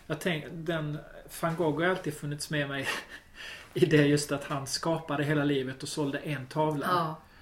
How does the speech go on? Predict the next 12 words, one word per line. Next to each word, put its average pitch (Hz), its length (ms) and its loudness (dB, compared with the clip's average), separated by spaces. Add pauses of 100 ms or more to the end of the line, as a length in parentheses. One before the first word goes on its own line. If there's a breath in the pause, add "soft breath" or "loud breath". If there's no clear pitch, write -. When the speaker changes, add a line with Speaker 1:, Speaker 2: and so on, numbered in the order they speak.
(260 loud breath)
Speaker 1:
Och 151 120 4
det 165 80 6
är 165 140 8
också 190 280 2
en 156 60 0
hjälp 143 360 0
när 143 140 -4
man 143 160 -4
inte 156 340 0
blir 160 340 4
en, 135 320 -4
eh, 127 140 -2